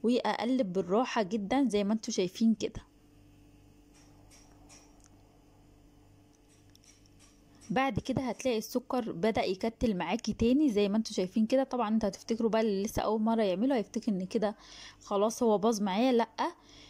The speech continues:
هتفضلي صبر عليه، هو بياخد وقت شوية، هتصبري عليه لحد ما يبدأ يسيح معاكي تاني زي ما انتوا شايفين كده بالظبط. وطبعًا النار بتبقى هادية جدًا،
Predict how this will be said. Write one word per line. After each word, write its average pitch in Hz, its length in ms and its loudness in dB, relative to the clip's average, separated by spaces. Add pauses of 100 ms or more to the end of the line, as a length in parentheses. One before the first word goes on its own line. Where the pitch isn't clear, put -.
(160)
هتفضلي 220 500 0 (180)
صبر 226 320 -2
عليه، 202 380 0
هو 247 180 4
بياخد 202 380 2
وقت 214 260 -2
شوية، 254 500 2 (840)
هتصبري 202 480 -2
عليه 240 460 2
لحد 247 380 -2
ما 208 160 2
يبدأ 226 300 0
يسيح 190 480 -6
معاكي 220 400 -2
تاني 277 400 4
زي 233 420 0
ما 220 80 0
انتوا 247 200 2
شايفين 208 400 0
كده 277 200 2
بالظبط. 226 440 -2 (580)
وطبعًا 226 300 0
النار 208 300 0
بتبقى 202 340 -2
هادية 208 300 -2 (100)
جدًا، 262 300 0